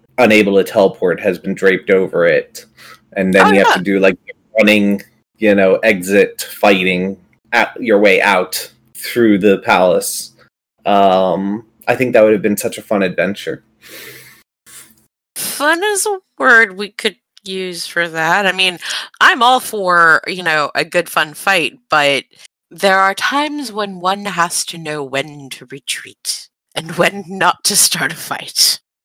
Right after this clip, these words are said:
Speaker 2: And we seem to do the opposite. And I was
Speaker 1: Well, I, I
Speaker 2: trying
Speaker 1: said it,
Speaker 2: not
Speaker 1: it,
Speaker 2: to
Speaker 1: it
Speaker 2: do
Speaker 1: would have
Speaker 2: that.
Speaker 1: been,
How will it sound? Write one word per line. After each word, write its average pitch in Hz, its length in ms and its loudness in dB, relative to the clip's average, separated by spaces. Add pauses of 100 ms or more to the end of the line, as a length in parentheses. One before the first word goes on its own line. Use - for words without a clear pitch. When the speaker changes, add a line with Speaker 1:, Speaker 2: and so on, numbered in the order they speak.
(340)
Speaker 2:
And 151 200 -8
we 302 140 2
seem 247 300 0
to 202 160 -6
do 185 220 -8
the 143 220 -6
opposite. - 760 -2 (460)
And 165 100 0
I - 60 0
was - 120 -2
Speaker 1:
Well, - 100 4 (460)
I, 285 60 4
I 285 40 2
Speaker 2:
trying - 200 4
Speaker 1:
said 175 120 2
it, - 40 8
Speaker 2:
not - 160 6
Speaker 1:
it, - 120 -8
Speaker 2:
to - 200 -6
Speaker 1:
it 151 80 -4
Speaker 2:
do 175 260 -2
Speaker 1:
would 151 80 4
have 156 140 6
Speaker 2:
that. - 0 - (540)
Speaker 1:
been, - 100 -8